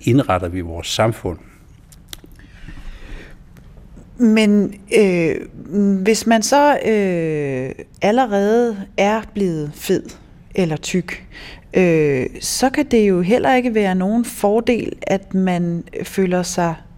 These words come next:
Speaker 2: socialt ekskluderet. Altså, at man føler sig stigmatiseret og, øh, og, øh, særligt udsat.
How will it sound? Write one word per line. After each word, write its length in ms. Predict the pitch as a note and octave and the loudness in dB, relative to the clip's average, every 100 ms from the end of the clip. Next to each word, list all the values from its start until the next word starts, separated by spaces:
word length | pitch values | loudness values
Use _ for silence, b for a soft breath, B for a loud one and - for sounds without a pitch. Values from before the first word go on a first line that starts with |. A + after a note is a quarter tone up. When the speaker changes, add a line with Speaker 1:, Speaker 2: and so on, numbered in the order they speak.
| - | -20
Speaker 2:
socialt 600 | - - G3+ - F#3 - - | -6 0 0 2 -2 -4 -4
ekskluderet. 720 | F#3+ - G3 G3 F#3 - F#3+ - - B B - | -4 -2 -2 2 2 2 -4 -6 -18 B B -4
Altså, 220 | F#3 G3 | 0 2
at 80 | F#3 | 2
man 120 | F3+ | 0
føler 300 | - F3+ F3+ | 0 0 0
sig 240 | - F3 | 0 -2
stigmatiseret 1000 | F3 G3 F#3+ F#3 F3+ - G3+ - G3 G3 | 0 -2 -2 -2 -4 0 0 2 2 0
og, 260 | - F3 E3+ B B B B - | -2 -2 -2 B B B B -4
øh, 640 | G3 F#3 E3+ D#3 D3 C#3+ - - - | 0 2 0 -2 -2 -4 -6 -14 -4
og, 360 | - E3+ D#3+ - - | 0 0 -2 -6 -6
øh, 480 | E3 D3+ C3+ A#2 - | -4 -2 -4 -4 -4
særligt 360 | - G3 G#3+ | 0 0 0
udsat. 560 | - C4+ - A#3+ - | -2 -2 0 -2 -4